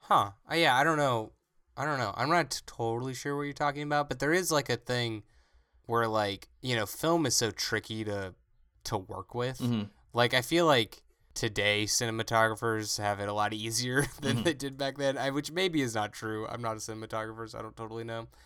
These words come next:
Speaker 1: and I've never shot film. But, um, you know, if you, like, do anything wrong, like, if you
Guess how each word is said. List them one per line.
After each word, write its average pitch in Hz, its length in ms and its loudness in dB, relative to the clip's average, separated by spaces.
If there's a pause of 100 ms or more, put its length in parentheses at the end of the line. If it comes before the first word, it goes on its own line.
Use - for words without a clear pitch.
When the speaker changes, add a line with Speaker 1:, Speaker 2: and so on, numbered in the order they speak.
(140)
Speaker 1:
and 113 80 0
I've 104 80 0
never 107 220 0
shot 104 340 0
film. 107 420 -6 (600)
But, 107 460 4
um, 101 500 -2 (260)
you 160 120 2
know, 117 140 4
if 113 160 -4
you, 202 120 0
like, 139 300 4 (200)
do 113 180 -2
anything 107 340 0
wrong, 101 260 2
like, 98 140 -6
if 98 140 -12
you 160 260 -6